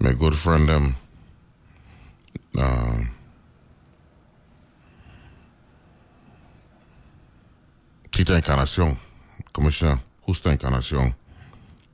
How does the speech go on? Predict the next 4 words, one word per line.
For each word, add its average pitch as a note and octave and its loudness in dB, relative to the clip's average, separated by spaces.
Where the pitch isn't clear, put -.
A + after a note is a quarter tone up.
and, C#2 2
um, B1 -2
the, - 0
the, A#1 0